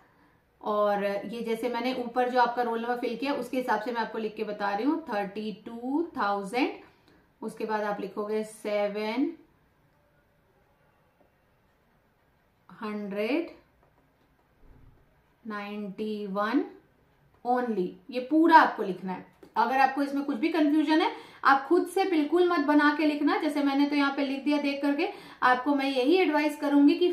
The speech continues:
first day of exam सब कुछ admit card से देख के लिखना, फिर आपको एक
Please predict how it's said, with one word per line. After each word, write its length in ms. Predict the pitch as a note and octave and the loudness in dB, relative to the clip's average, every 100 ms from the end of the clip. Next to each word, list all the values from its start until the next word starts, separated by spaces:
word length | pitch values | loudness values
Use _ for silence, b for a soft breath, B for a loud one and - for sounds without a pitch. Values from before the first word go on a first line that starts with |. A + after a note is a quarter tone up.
| - D4+ | 0 2
first 360 | - F#4 D4 | 6 4 4
day 120 | D4+ D4 | 0 0
of 180 | C#4+ C#4 | 0 -2
exam 460 | A3+ C4 C4+ D#4+ | -6 -2 2 2
सब 440 | - - F#4+ F#4+ - - | -2 2 4 4 -4 -2
कुछ 340 | F4 - - | -2 -2 -2
admit 440 | B3+ C#4 C#4 C#4 - | -2 0 0 -2 2
card 320 | B3 A#3 G3+ | 4 4 2
से 220 | - C#4 | -4 -4
देख 340 | D4 A3 G#3+ - | -2 0 -2 -2
के 100 | A#3 | -6
लिखना, 280 | G#3+ G3 G3 | -4 -6 -4
फिर 160 | D4 C#4 | 0 2
आपको 300 | C4+ D4+ D4 | 0 0 0
एक 160 | D4 | 0